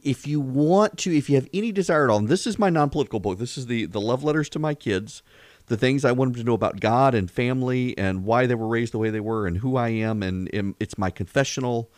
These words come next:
uh, all the very public sins I have committed, some of which made it in the New York Times, and,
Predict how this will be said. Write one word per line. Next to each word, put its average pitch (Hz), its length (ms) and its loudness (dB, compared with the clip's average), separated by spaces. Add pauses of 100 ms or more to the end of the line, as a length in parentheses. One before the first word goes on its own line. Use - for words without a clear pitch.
(380)
uh, 101 320 2
all 127 260 6
the 113 120 2
very 120 400 2
public 123 360 0
sins 123 320 0
I 110 140 4
have 110 160 2
committed, 113 400 0
some 120 200 0
of 107 120 -2
which 117 180 -2
made 107 160 0
it 104 80 -2
in 104 80 -2
the 101 60 -2
New 98 80 -2
York 95 200 -2
Times, 107 600 -2
and, 92 540 -4